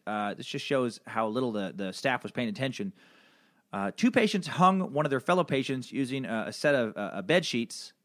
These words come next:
A-, and when he didn't die from that, they couldn't kill him that way. Uh, they cut him down. So he's, so he's hanging up there, still alive. They cut him down, use a metal bed frame to crush his head. That had to have taken a while. That's not,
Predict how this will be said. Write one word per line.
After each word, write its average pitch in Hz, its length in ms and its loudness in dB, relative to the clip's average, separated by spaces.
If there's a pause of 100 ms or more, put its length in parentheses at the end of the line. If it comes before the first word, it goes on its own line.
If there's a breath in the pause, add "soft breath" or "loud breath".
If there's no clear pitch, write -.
(240)
A-, 107 40 -6
and 104 320 -4
when 107 80 -2
he 131 100 -2
didn't 208 240 4
die 156 280 6
from 113 180 -2
that, 95 120 -4
they 101 80 -6
couldn't 165 260 -2
kill 156 160 2
him 135 100 -2
that 127 200 2
way. 90 240 -4 (400 soft breath)
Uh, 92 220 -4
they 90 100 -8
cut 190 240 6
him 220 120 6
down. 123 380 0
So - 140 -6
he's, 117 140 -4 (240)
so 131 100 -2
he's 107 100 -2
hanging 202 300 6
up 110 140 0
there, 113 320 -2
still 196 240 4
alive. 120 380 4 (280)
They - 80 -8
cut 175 180 4
him 202 100 2
down, 139 240 2 (520 soft breath)
use 185 180 4
a 160 60 4
metal 180 280 6
bed 175 220 4
frame 143 220 2
to 127 80 0
crush 156 240 4
his 123 160 -2
head. 113 220 2 (1000)
That 247 140 8
had 302 180 10
to 233 80 6
have 165 100 6
taken 165 280 6
a 147 40 4
while. 104 220 4
That's 156 160 2
not, 180 180 6